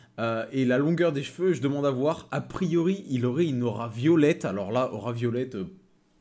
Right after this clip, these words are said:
pff, pourquoi faire ? Aura violette, si c'est bel et bien le cas, je,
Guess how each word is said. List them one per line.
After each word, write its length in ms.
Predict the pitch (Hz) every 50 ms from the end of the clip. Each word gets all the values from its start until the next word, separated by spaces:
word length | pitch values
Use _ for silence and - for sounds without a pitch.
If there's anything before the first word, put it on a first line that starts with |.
| _ _ _ _ -
pff, 160 | - - - - - _ _ _ _ _ _ _ _ _ _ _ -
pourquoi 280 | 156 - - 196 180
faire ? 320 | - - 156 160 180 185 - - - _ _ _ _ _ -
Aura 240 | 151 135 143 156
violette, 400 | 147 143 156 160 156 160 170 170
si 140 | - - 170
c'est 160 | 147 - 170
bel 160 | 139 135 143 147
et 60 | 147
bien 160 | 135 147 147
le 60 | 139
cas, 200 | 127 151 151 156
je, 520 | 151 131 127 123 127 123 120 117 113 107